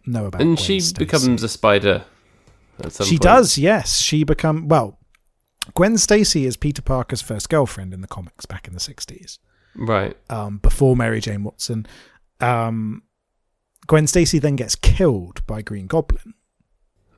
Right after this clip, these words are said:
Speaker 1: And it's,
Speaker 2: Right.
Speaker 1: like, one of the first examples of a s-, uh, uh, uh, an established character in a comic getting killed off. It was very shocking at the time that they did it. Um, and it set off that whole trend of female characters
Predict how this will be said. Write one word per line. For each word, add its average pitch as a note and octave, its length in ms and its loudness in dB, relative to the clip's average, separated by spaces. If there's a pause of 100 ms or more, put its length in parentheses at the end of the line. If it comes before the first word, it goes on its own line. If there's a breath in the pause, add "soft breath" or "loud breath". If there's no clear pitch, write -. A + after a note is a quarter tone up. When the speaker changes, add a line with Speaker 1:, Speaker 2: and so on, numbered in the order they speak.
(320)
Speaker 1:
And A#2+ 140 0
it's, G2+ 120 2
Speaker 2:
Right. A2+ 240 -2
Speaker 1:
like, - 40 -12
one B2 140 -2
of A2 100 -6
the A#2+ 80 -4
first B2 480 -2
examples G#2 840 0
of G#2+ 260 -6
a A2 40 -6
s-, - 180 -6 (160)
uh, G#2 320 -8 (100)
uh, G#2+ 300 -8 (260)
uh, G#2+ 320 -8
an A#2+ 120 -8
established A2 560 -4
character G2+ 420 -12
in F#2+ 60 -8
a G2 40 -12
comic G#2 280 -12
getting G2+ 260 -14
killed G2 320 -6
off. - 280 -16
It B2+ 60 -16
was A2+ 140 -16
very F#2 420 -12 (380 soft breath)
shocking - 640 0
at F#2 100 -14
the G#2 60 -14
time F2+ 380 -10
that F2+ 100 -14
they F2 140 -12
did E2+ 180 -12
it. E2+ 120 -18 (600 soft breath)
Um, F#2 420 -10
and A2 140 -10
it A2 120 -8
set - 200 -2
off F#2+ 160 -10
that G2+ 140 -10
whole G#2 240 -8
trend F2+ 400 -6
of F2 160 -10
female F#2 600 -6
characters F2+ 840 -10